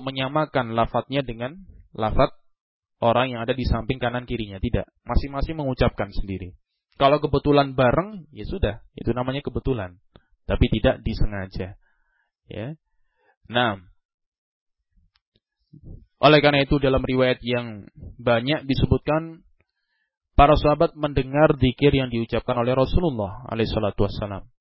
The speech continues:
ya. Sebagaimana hadis Thauban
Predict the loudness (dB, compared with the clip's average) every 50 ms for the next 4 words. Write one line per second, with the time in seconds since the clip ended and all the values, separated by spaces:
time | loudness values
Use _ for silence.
0 | _ _ _ _ _ -14 -12 -12 -12 -14 -18 _ _ _ _ _ _ _ _ _
1 | _ _ _ _ _ _ -20 -12 -8 -8 -6 -4 -4 -4 -4 -2 -2 -2 -2 -2
2 | -4 -4 -2 0 0 0 0 -2 -6 -18 -20 _ _ _ _ -20 _ _ _ _
3 | _ _ _ _ _ _ _ _ _ _ _ _ _ _ _ _ _ _ _ _
4 | _ _ -20 -10 -4 0 2 2 4 4 2 2 0 -2 -6 -10